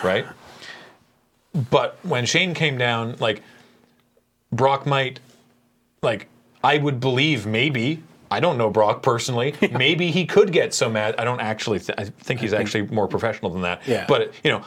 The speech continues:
Speaker 1: maybe he could get so mad. They've done such a great job of blurring his character about what, maybe he is this crazy,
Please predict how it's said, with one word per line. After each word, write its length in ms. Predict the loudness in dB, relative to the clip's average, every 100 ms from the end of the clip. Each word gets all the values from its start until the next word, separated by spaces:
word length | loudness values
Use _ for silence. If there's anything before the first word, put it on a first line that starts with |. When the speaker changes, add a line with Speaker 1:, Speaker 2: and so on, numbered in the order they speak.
| -2
Speaker 1:
maybe 440 | 0 2 2 0
he 160 | 2 2
could 260 | 2 2
get 180 | 2 0
so 160 | 0 -2
mad. 260 | -2 -2
They've 120 | 0
done 160 | 2 2
such 160 | 0 0
a 40 |
great 200 | 0 2
job 220 | 2 2
of 140 | 0 -2
blurring 340 | 0 0 0
his 160 | -2 -2
character 420 | 0 0 0 0
about 260 | 2 0 2
what, 260 | 0 0 -8 -20 -10
maybe 240 | -4 -2 0
he 200 | 0 0
is 140 | 0
this 140 | -4
crazy, 720 | -4 -8 -4 -2 -2 -2 -4